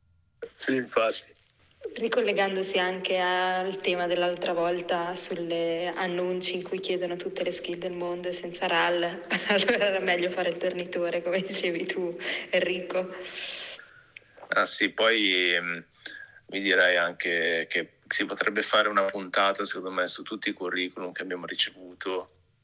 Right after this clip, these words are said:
Speaker 1: di gente assurda che applicava posizioni incredibili. Quello,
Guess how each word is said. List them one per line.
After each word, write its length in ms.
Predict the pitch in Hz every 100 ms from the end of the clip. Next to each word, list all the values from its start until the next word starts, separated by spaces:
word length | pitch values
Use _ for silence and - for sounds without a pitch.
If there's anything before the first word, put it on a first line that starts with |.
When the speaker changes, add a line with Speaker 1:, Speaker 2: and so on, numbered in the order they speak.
| _ _
Speaker 1:
di 180 | 101
gente 540 | 98 92 95 92 87 85
assurda 540 | - - - - - -
che 160 | - -
applicava 460 | - - - 87
posizioni 500 | 82 175 - - 80
incredibili. 580 | 87 - - 82 85 80
Quello, 520 | 92 87 87 80 -